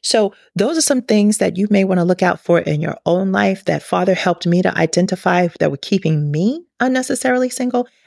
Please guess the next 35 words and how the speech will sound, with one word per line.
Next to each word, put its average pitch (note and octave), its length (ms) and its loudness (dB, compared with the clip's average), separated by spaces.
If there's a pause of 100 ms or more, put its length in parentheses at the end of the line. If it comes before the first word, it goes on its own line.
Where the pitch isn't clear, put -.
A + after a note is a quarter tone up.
And F3+ 140 0
if D#3+ 160 -2
you D#4 400 2
identify G3 680 0
with D#3 240 -2
any D4+ 220 -2
of A3 140 -6
those E3+ 240 0
things, E3 320 -2 (100)
I F#3 80 0
want F3 200 2
to D#3+ 40 0
help D#3+ 220 -2
you C#3 160 -4 (480)
because F#3 240 0
you F#3 60 0
don't F#3 200 0
have F3+ 160 0
to D#3+ 100 -4
stay E3 280 2
there, C#3 160 -4 (240)
right? F3 200 0 (320)
If F3 160 0
you A#3+ 120 2
are - 100 2
unnecessarily A3 800 0
single - 480 -6
and D#3 200 -2
you F3+ 140 0
want D#3+ 680 -4
to E3+ 340 0
position F#3+ 440 -2
yourself G#3+ 380 0
for F3+ 140 -2
love, G3 320 0